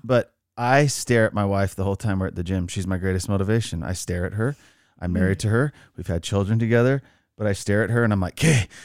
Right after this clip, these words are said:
Speaker 1: do more squats, put on more weight," because she's very motivating. Um, so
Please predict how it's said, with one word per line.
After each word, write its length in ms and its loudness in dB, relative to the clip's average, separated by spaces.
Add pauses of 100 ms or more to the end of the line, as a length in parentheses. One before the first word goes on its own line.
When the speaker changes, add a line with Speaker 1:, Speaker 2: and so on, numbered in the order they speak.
(120)
Speaker 1:
do 120 -2
more 160 0
squats, 440 -4
put 200 -2
on 140 0
more 200 0
weight," 320 2 (220)
because 240 -2
she's 240 -2
very 440 2
motivating. 600 -2 (120)
Um, 360 2 (920)
so 460 4